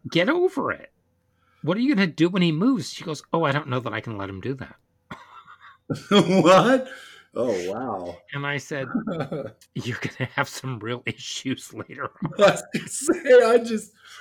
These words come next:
Speaker 2: I don't know what I'd say to that other than, "I think you might have some issues in the future you might not like."
Speaker 1: <laughs>
Speaker 2: Ooh,
Speaker 1: Yeah,
Speaker 2: yeah.
Speaker 1: let's not go down the Oedipal path.
Speaker 2: <laughs> Well, it's even just some kid who's just afraid to walk out the door unless his mom <laughs> goes with him is like,
Speaker 1: Right.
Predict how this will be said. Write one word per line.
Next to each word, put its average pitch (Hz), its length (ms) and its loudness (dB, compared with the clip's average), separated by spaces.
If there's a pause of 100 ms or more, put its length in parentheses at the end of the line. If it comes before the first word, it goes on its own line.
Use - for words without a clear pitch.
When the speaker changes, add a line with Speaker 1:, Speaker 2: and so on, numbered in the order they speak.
(280)
Speaker 2:
I 170 80 -4
don't 190 160 0
know 160 100 -2
what 151 160 0
I'd 139 180 -4
say 131 200 -8
to 127 80 -8
that 123 160 -6
other 104 320 -10
than, 101 180 -14
"I 135 80 -12
think 165 120 -14
you 110 80 -10
might 110 200 -8
have 110 180 -14
some 101 120 -12
issues 95 340 -12
in 90 80 -18
the 90 160 -20
future 90 340 -18
you 110 160 -14
might 147 260 -4
not 156 280 -6
like." 170 600 -2
Speaker 1:
<laughs> - 880 -14
Speaker 2:
Ooh, 117 800 0 (220)
Speaker 1:
Yeah, 135 160 0
Speaker 2:
yeah. - 20 -
Speaker 1:
let's 139 260 -4
not 151 200 -2
go 131 140 0
down 131 280 -2
the 120 200 -4
Oedipal 117 400 -6
path. 117 420 -8
Speaker 2:
<laughs> - 40 -20 (240)
Well, 196 160 2 (220)
it's 185 320 2
even 185 440 2
just 151 300 0 (420)
some 165 200 2
kid 170 240 2
who's 131 180 0
just 127 180 -12
afraid 127 480 -6
to 113 100 -8
walk 113 300 -10
out 120 220 -12
the 110 80 -16
door 110 280 -10
unless 107 260 -10
his 92 180 -16
mom 131 680 -6
<laughs> 113 60 -8
goes 98 300 -6
with 95 200 -14
him 95 140 -18
is 92 160 -20
like, 135 80 -12
Speaker 1:
Right. 123 240 0